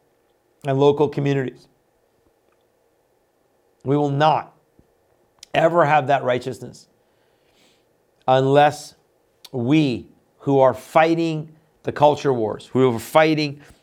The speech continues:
to stand for truth and righteousness in our community, to seek the kingdom of God and his righteousness first, we will never, ever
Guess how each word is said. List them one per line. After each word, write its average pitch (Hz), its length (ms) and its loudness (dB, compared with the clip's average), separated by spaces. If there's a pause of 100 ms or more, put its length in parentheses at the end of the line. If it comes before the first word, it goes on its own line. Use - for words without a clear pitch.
to 131 100 -8
stand 147 340 -6
for 139 300 -4 (380)
truth 160 420 0 (640)
and 123 140 -6
righteousness 143 540 -2
in 135 120 -2
our 123 120 -4
community, 139 460 -4
to 123 100 -8
seek 139 240 -8
the - 60 -12
kingdom 147 300 -6
of 110 260 -10
God 139 380 2
and 135 120 -4
his 123 140 -8
righteousness 120 440 -8
first, 170 340 -4 (1500)
we 131 60 -6
will 127 140 -2
never, 131 500 0 (520)
ever 123 400 0